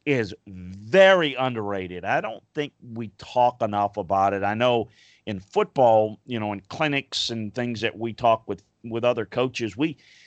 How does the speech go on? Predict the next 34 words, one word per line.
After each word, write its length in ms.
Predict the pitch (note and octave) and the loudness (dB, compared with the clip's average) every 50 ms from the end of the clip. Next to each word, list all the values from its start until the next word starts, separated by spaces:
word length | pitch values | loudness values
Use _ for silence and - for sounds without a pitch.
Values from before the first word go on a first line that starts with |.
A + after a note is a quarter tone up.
| _ _ _ | _ _ _
we 180 | - A2 C#3+ F3+ | -4 0 0 0
talk 300 | F3 - G3 F3 D3 - | 4 6 6 6 4 4
a 60 | G#2+ | 0
lot 360 | G2 F2+ F#2 F#2+ G2+ A2+ C3+ | -4 -2 0 2 4 4 4
about 260 | D3 C3 B2+ C#3+ D3 D3 | 4 4 4 2 2 2
the 80 | C3+ | -2
returns. 400 | B2+ B2+ A2+ - C#3 C3 B2+ A#2+ | -10 -10 -8 -6 -6 -6 -4 -4
It 340 | A#2+ G#2 - - B2 C#3 F3+ | -6 -8 -6 -4 -2 0 0
is 200 | G#3 E3+ A#2+ F#2 | 0 0 -2 -4
not 500 | G2+ G2+ A2 A#2 B2+ C#3 C#3+ - - _ | -8 -8 -4 0 2 2 2 2 -2 _
talked 300 | - C#3+ C#3 C3 A#2+ - | 0 2 2 2 2 -2
about 280 | A#2+ G#2 A2 A2 A2 G#2 | -2 0 2 2 2 2
enough 320 | G2+ G2 G2+ G2+ G2+ G2 | 0 -2 -2 -4 -4 -4
in 80 | G#2 F#2 | -6 -10
the 80 | F2 | -10
media. 300 | F2 F2 F2+ F2+ D#2+ - - _ _ _ _ _ _ _ _ - | -10 -8 -8 -8 -10 -12 -14 _ _ _ _ _ _ _ _ 2
That 220 | C#3 F3+ A#3+ C4 | 6 6 8 8
is 200 | A#3 E3+ B2+ F#2 | 6 2 2 -2
a 140 | G#2 E2+ D#2 _ _ - | -6 -8 -10 _ _ -12
tough 360 | - - C3 C#3+ D3 - - | -4 0 2 2 2 0 -4
thing 260 | - C3 C3 B2+ A#2 | -8 -6 -6 -6 -6
to 100 | G#2+ A2 | -8 -6
do. 200 | F#2 A#2 A2+ F2 - - _ _ _ _ _ _ _ | -4 -4 -4 -6 -8 -14 _ _ _ _ _ _ _
You 220 | - - A#2 B2 A2+ | -12 -8 -6 -6 -6
think 360 | A2 _ - F3 F#3+ G3+ - | -6 _ -4 -2 -2 -2 -2
about 320 | D#3+ B2 A#2+ A2 G2+ G2 | -2 2 2 2 2 2
it. 140 | G2 G2+ G2+ _ _ - | 0 -4 -8 _ _ -12
Now, 160 | A2+ A2+ A2 - - | -10 -10 -8 -4 -2
imagine 840 | C#3+ C#3+ C#3+ D3+ F3+ G#3 A3 A3+ G#3+ F3+ G#3 G3+ F#3+ F3+ E3 C3+ - _ _ _ _ _ _ _ _ _ _ _ _ - - F#2 F#2 | -2 -2 0 2 4 4 4 4 4 2 -2 -2 -2 -4 -6 -10 -14 _ _ _ _ _ _ _ _ _ _ _ _ -20 -20 -20 -16
catching 420 | - - D#3+ D#3+ D#3 - - D3+ C3 | -8 -2 0 0 0 0 -4 -6 -6
a 100 | A2+ G2 | -6 -8
fly 520 | - _ - - A#2+ A#2+ B2 B2+ C3+ C3 | -8 _ -8 -2 0 2 4 4 4 2
ball, 500 | A#2 G2+ A#2+ A2+ F#2+ D#2 D2 C#2+ D2+ D#2 _ _ _ _ _ _ _ _ _ | 2 2 0 0 0 -2 -8 -12 -14 -16 _ _ _ _ _ _ _ _ _
but 380 | G#2+ A2 C#3 C3+ B2 B2 B2 | -2 2 4 4 4 2 0